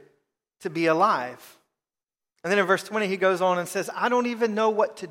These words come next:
do with that. I don't even know how to move forward with that accusation." And so he and, um, Agrippa talk, and the next day, uh, Agrippa comes back in.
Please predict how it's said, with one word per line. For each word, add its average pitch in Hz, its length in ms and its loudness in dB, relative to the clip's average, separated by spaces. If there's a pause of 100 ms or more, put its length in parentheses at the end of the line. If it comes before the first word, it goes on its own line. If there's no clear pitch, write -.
(140)
do 240 220 -10
with 160 240 -8
that. 107 280 -16 (400)
I - 60 -6
don't 330 80 -2
even 233 160 -2
know 214 160 4
how 190 140 0
to 175 80 0
move 180 200 -4
forward 165 680 2
with 135 120 -18
that 131 320 -4 (320)
accusation." 139 1000 -6 (880)
And 151 100 -8
so 175 260 6
he 190 440 2 (320)
and, 156 220 -2
um, 143 380 0 (600)
Agrippa 170 360 2
talk, 180 560 6
and 151 140 -4
the 147 60 -4
next 175 360 0
day, 180 520 0 (320)
uh, 147 260 0
Agrippa 175 600 4 (420)
comes 185 260 2
back 175 260 6
in. 185 460 0